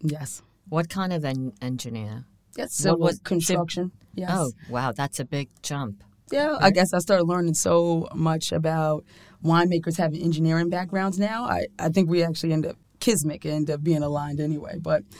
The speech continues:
Speaker 1: especially farming techniques, agricultural engineering. Many people have that farming background, and I end up connecting when I talk to winemakers, and I should say vineyard managers the most.
Speaker 2: Mm-hmm. So where are you based now?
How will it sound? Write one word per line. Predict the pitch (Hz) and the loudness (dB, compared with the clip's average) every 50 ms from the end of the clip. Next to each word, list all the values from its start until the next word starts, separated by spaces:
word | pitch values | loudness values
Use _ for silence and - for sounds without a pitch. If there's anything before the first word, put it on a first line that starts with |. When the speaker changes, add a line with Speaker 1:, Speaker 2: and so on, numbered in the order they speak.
| - - | -14 -10
Speaker 1:
especially | - - - 180 170 - 185 180 | -4 2 2 4 4 2 0 -4
farming | 160 - 165 160 156 151 151 151 | -2 2 2 2 4 2 2 0
techniques, | - - 151 151 156 151 151 147 143 151 - - | 2 2 0 2 2 0 2 2 0 0 -4 -4
agricultural | - 139 143 156 147 - 151 147 147 - - 151 | -4 -2 -2 -2 -2 0 0 -2 0 0 0 0
engineering. | 147 156 156 156 156 151 151 151 151 151 151 147 147 - - - - - | 0 2 2 2 2 2 2 2 2 2 0 0 -2 -4 -8 -18 -10 -4
Many | 143 143 147 147 147 | -2 0 2 2 0
people | 143 - 170 151 147 | 0 -2 -2 0 0
have | 139 147 135 139 135 139 139 | 0 2 0 0 -2 0 2
that | 156 147 139 135 - | 4 4 2 2 -2
farming | - - 165 156 156 151 147 147 | -2 2 4 4 4 4 4 2
background, | 139 151 143 139 135 - 147 147 143 143 139 139 139 - | 2 2 2 2 0 0 0 0 0 0 -2 -2 -2 -2
and | - 147 147 160 - - | -2 -4 -4 -6 -6 -4
I | - 156 156 | -2 0 2
end | 151 147 151 | 2 0 0
up | - - | -2 -2
connecting | - 165 151 147 147 - - 139 151 160 165 170 | 0 0 0 0 -2 -4 -6 -6 -6 -6 -6 -6
when | - 147 143 | -4 -4 -4
I | 156 160 165 - - - - - - | -4 -6 -8 -8 -10 -12 -14 -8 -2
talk | - 170 151 - | 0 0 0 0
to | - - - - - - - - _ _ - | -2 -6 -6 -6 -8 -14 -18 -20 _ _ -4
winemakers, | 180 180 160 147 156 151 143 143 160 147 - | 0 0 2 2 2 0 0 -2 -4 -4 -4
and | 147 - - - - | -4 -6 -10 -8 -8
I | - | -6
should | 147 - - | -6 -4 -4
say | 127 170 160 | -4 -4 -2
vineyard | 151 151 151 143 170 - | -2 -2 -2 -4 -4 -8
managers | 165 156 156 170 160 165 151 147 | -10 -10 -8 -8 -8 -8 -8 -8
the | 160 | -8
most. | 165 160 156 151 147 156 165 | -6 -4 -4 -4 -4 -6 -6
Speaker 2:
Mm-hmm. | 170 - - - - - _ _ _ - | -8 -10 -14 -18 -18 -18 _ _ _ -8
So | - - 226 196 190 | -2 0 0 0 0
where | - 165 185 196 202 | 0 -2 0 2 2
are | 208 208 | 2 2
you | 208 202 190 160 | 2 0 0 0
based | 147 147 147 151 151 - - | -2 -4 -4 -4 -4 -6 -8
now? | 92 98 101 98 101 - | -8 -10 -10 -10 -10 -12